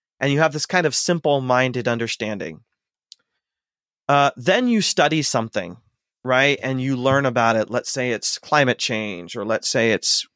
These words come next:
religion, and you become informed. But now you know too much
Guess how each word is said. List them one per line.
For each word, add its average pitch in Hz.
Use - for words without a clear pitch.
religion, 120
and 143
you 147
become 147
informed. 117
But 147
now 165
you 165
know 147
too 147
much -